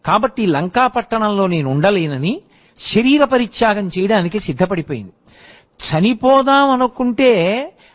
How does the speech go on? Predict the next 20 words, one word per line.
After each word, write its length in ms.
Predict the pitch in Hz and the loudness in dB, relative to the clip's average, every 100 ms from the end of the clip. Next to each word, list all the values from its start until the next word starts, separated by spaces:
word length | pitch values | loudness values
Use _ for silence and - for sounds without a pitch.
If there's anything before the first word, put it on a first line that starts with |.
| _ 160 | _ -8
అక్కడ 240 | - 226 | -4 -4
చనిపోవడానికి 1080 | - - 160 220 226 269 262 254 247 240 247 | -4 -2 0 0 2 2 4 2 0 -2 0
కావలసిన 600 | 233 226 233 226 226 214 | 2 2 2 0 0 0
ఉపకరణాన్ని 800 | 160 175 226 254 262 269 254 | 0 0 2 2 2 2 0
ఇచ్చేవాడు 420 | 226 - 233 226 202 | -4 0 2 2 2
కూడా 240 | 190 180 | 0 0
లేడు. 240 | 151 101 - - | -2 -8 -10 -2
ఆత్మహత్య 720 | 151 - - 254 220 208 262 | -2 -2 -4 0 0 0 -2
మహాపాతకం 680 | 226 262 220 233 233 240 240 | 0 0 0 0 -2 -2 -2
అని 80 | 233 | 0
ఆవిడికి 260 | 220 190 | -2 -4
తెలీదా? 540 | 175 190 214 208 220 269 _ _ _ - | -4 -2 2 2 0 -4 _ _ _ -2
తెలుసు. 380 | 208 226 - 80 _ _ - - - _ _ - | 0 0 -6 -12 _ _ -20 -20 -20 _ _ -6
తెలిసి 480 | 131 185 240 - 311 | 0 2 2 2 2
కూడా 280 | 302 285 277 | 4 4 6
ఆత్మహత్య 640 | 254 240 269 233 240 254 | 4 2 2 2 0 -4
చేసుకోకుండా 920 | 220 226 - 214 226 220 220 220 214 | -2 -2 0 2 2 4 0 2 2
ఉండలేక 560 | 208 208 214 214 247 277 262 | 2 0 2 4 4 4 2
చనిపోవడానికి 580 | 240 214 240 233 226 208 | 0 2 0 0 -2 -2
సిద్ధపడిపోయిందంటే, 1120 | 202 185 208 208 196 202 185 156 139 185 320 | -2 -2 0 -2 -2 -4 -2 -4 0 0 0